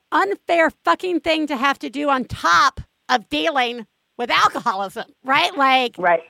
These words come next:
Speaker 1: so, I mean, I,
Speaker 2: Absolutely.
Speaker 1: do you, I don't know if I have a question, except I just wanna really bring that <laughs> point home. I mean, like, is that, did you find that to be,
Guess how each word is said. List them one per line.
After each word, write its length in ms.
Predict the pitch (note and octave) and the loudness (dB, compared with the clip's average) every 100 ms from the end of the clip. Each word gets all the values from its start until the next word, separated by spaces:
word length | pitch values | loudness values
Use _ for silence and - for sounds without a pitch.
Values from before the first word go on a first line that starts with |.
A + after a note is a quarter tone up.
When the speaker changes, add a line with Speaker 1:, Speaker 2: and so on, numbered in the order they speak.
| _ | _
Speaker 1:
so, 180 | - F4+ F4+ - | -4 2 2 2
I 100 | D#4+ | 2
mean, 100 | F#3 | 0
I, 40 | |
Speaker 2:
Absolutely. 440 | F3+ - E4 - - _ _ - | 0 0 0 0 -6 _ _ -6
Speaker 1:
do 100 | F#4 | -2
you, 400 | F4 G4 C4+ - _ _ _ _ _ _ _ - | -2 -2 -4 -6 _ _ _ _ _ _ _ -2
I 100 | C#5 E5 | 0 0
don't 100 | G#4+ | 0
know 300 | F4+ F#4+ A4 - | 0 0 -2 -2
if 180 | F4 | 0
I 60 | F#4+ | 0
have 220 | F4+ C5 | 0 -2
a 40 | A#4 | 0
question, 480 | D4+ A3 - F#3+ E3 | 0 -2 -2 -8 -6
except 400 | - - C#4 B3 - | -10 -4 -2 -2 -2
I 80 | A#3+ | -4
just 180 | C4+ | -4
wanna 180 | D4 C#4 | -4 -4
really 240 | A#3+ B3+ A#3+ | -4 -4 -4
bring 240 | A#3 B3+ | -6 -2
that 180 | A#3 A3+ | -2 0
<laughs> 40 | |
point 240 | - A4 - - - - | 2 2 0 0 0 2
home. 180 | F5+ F4+ | 0 2
I 140 | G#4 | 2
mean, 120 | D5 C#5 | 2 0
like, 220 | C#5 - B4+ | -2 -2 -8
is 60 | - | 0
that, 280 | F#4+ G#4 - _ _ _ _ | 2 2 0 _ _ _ _
did 120 | E4 E4+ | -4 -2
you 120 | G#4+ | 0
find 320 | F#4 F#4 G4+ | 2 2 2
that 180 | G4 - | 0 0
to 120 | F4 | -6
be, 400 | C4+ E4 E4 D4 | -4 -6 -6 -10